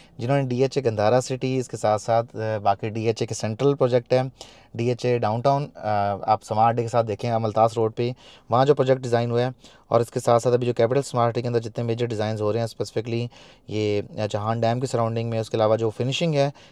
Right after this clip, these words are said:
जो कैपिटल स्मार्ट सिटी के विलास के अपने प्रोजेक्ट्स की, और गोल्फ कोर्स के अंदर जो विलास बन रहे हैं, even though जो जाहिद साहब का अपना विला है कि यहाँ पे, अ, ओवरसीज प्राइम वन में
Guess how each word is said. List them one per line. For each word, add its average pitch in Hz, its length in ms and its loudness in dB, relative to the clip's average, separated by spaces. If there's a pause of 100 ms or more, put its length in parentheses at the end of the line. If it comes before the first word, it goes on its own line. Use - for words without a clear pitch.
(100)
जो 117 60 -8
कैपिटल 120 260 2
स्मार्ट 113 280 0
सिटी 110 140 -6
के 117 100 0
विलास 107 280 2
के - 100 -4
अपने 135 160 -4
प्रोजेक्ट्स 113 340 0
की, 165 200 -6 (300)
और 127 140 6
गोल्फ 156 300 10
कोर्स 180 200 4
के - 80 0
अंदर 139 100 4
जो 123 120 0
विलास 113 260 4
बन 98 160 -2
रहे 95 140 -6
हैं, 95 120 -10 (320)
even 165 120 6
though 190 180 8
जो 180 80 6
जाहिद 151 200 10
साहब 160 160 6
का 160 100 6
अपना 151 180 4
विला 127 180 6
है 131 80 4
कि 123 100 0
यहाँ 113 380 0
पे, 113 220 0
अ, 104 440 -6
ओवरसीज 117 300 0
प्राइम 113 320 -4
वन 113 140 2
में 131 260 -4